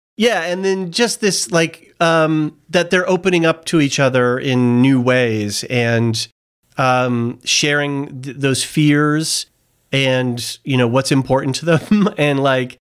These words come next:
you know, "Older means that we're still here." Like, that was a really beautiful line. But then when Bill <laughs> said, like, it broke my heart, man. "I was never afraid before you showed up." Like, <laughs> wow. Like, so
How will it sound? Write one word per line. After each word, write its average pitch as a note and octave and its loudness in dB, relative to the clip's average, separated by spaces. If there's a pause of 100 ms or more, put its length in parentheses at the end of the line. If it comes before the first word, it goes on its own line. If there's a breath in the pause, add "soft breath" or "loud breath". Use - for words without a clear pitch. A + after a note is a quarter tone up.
(520)
you D3 2
know, C3+ 2
"Older D#3 2
means D3+ 4
that C#3 -2
we're B2 -2
still C3+ 0
here." B2+ 0
Like, A2+ -4
that B2 0
was B2 -2
a C#3 0
really B2+ 4
beautiful B2+ -2
line. C3 0 (580)
But C#3 -2
then C3+ 2
when C3+ 4
Bill C3+ 2
<laughs> - -6
said, B2 0 (120)
like, C3 0
it B2+ -6
broke G#3 0
my D#3 0
heart, D3 -2
man. C3 -2 (500 loud breath)
"I D3 0
was C#3+ -4
never F3 2
afraid C3 0
before A2+ -2
you G#2+ 0
showed G2+ -2
up." - -8 (1120)
Like, A#2+ -2 (160)
<laughs> - -8
wow. A#2 -2
Like, A#2 -4 (340)
so D3+ 2